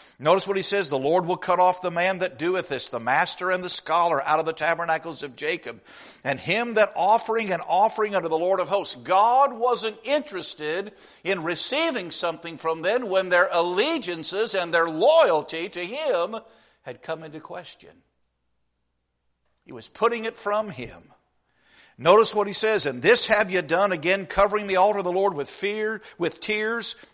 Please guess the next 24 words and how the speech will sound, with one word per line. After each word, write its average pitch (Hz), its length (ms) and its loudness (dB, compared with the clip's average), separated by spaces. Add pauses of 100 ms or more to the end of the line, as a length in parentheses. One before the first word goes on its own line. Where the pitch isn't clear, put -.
with 151 220 -4
weeping, 208 580 -4
and 139 180 -6
with 135 160 -10
crying 190 500 2
out, 180 260 2 (360)
"insomuch 185 560 2
that 151 100 -2
it 131 40 -4
regardeth 139 680 2
not 160 320 0
the 160 180 -6
offering 147 480 0
any 143 160 -10
more, 139 260 -2
or 120 220 -4
receiveth 143 640 -4
it 139 160 -6
with 107 260 -14
good 147 240 -4
will 139 540 -6
at 131 280 -8
your 123 380 -10 (460)
hand." 87 520 -12